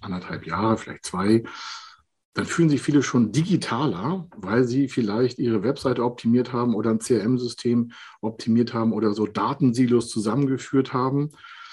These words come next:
Aber nicht alle Unternehmen haben da, ich sag's mal so, oft tief in die Tasche gegriffen, um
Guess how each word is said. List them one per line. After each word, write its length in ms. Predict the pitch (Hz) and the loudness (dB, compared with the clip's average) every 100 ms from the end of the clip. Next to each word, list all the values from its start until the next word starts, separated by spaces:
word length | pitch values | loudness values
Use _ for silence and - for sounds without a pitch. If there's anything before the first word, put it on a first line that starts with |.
| - _ | -20 _
Aber 240 | - 156 170 | 0 4 4
nicht 220 | 175 - | 4 4
alle 220 | 208 208 | 4 6
Unternehmen 760 | 98 98 90 92 95 151 277 - _ _ _ - | 4 0 -2 -2 2 4 2 -2 _ _ _ -8
haben 400 | - 131 151 135 | 0 2 2 2
da, 460 | 117 120 143 165 - _ _ _ | 2 2 0 -2 -8 _ _ _
ich 100 | - | -10
sag's 280 | 110 127 139 | -8 -4 0
mal 100 | 120 | 0
so, 100 | 104 | 0
oft 180 | 120 | -4
tief 200 | - 156 | -2 -2
in 80 | 156 | 0
die 80 | 113 | 0
Tasche 300 | 170 165 120 | 0 0 0
gegriffen, 580 | 98 - 92 127 180 - - - - - | -2 -6 -4 -2 -2 -6 -16 -20 -20 0
um 360 | 131 139 143 | 6 6 6